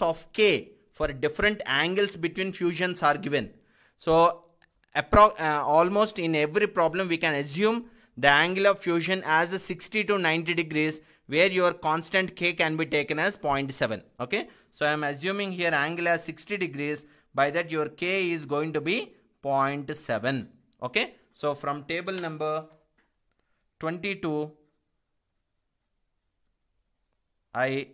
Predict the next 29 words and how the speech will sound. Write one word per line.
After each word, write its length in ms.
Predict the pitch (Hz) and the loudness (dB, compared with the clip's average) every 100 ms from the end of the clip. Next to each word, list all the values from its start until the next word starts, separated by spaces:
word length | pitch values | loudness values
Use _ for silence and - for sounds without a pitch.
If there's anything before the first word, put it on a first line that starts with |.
| 135 | -8
assumed 400 | 143 160 185 175 143 | -6 -6 -6 -8 -6
the 120 | 147 143 139 135 | -2 -2 -2 -6
angle 220 | 147 170 170 | -8 -6 -6
of 60 | 160 | -6
fusion 260 | 160 160 160 | -8 -8 -6
as 100 | 147 156 | -8 -10
sixty 240 | 160 202 165 | -12 -8 -8
degrees, 340 | 143 143 143 143 _ _ | -6 -6 -8 -10 _ _
where 180 | 143 156 156 | -6 -4 -2
your 120 | 151 151 | -4 -6
K 120 | 170 | -6
value 320 | 175 156 156 156 | -2 -2 0 -4
I 40 | 139 139 | -4 -2
got 160 | 143 | 0
as 180 | 160 247 254 - _ 143 | 0 0 -2 -16 _ -4
point 300 | 139 135 127 | -2 -2 -6
seven. 280 | 131 107 98 | -8 -10 -10
So 100 | 143 139 | -12 -8
T 100 | 160 170 | -4 -4
W 180 | 165 170 | -4 -6
నేను 160 | 156 147 | -6 -6
ఏమని 200 | 160 156 | -6 0
రాయొచ్చు 240 | 147 143 151 | -2 -2 -10
ఇక్కడ? 180 | 160 208 - _ _ _ _ _ - | -6 -6 -6 _ _ _ _ _ -8
Point 300 | 127 139 127 127 - | -6 -6 -8 -10 -6
seven 240 | 139 165 170 131 | -4 -6 -8 -10
into 280 | 127 143 151 160 - _ - 127 165 | -10 -10 -10 -10 -16 _ -12 -6 -6
S 80 | - - _ 120 | -8 -18 _ -12
into, 300 | 123 113 | -12 -10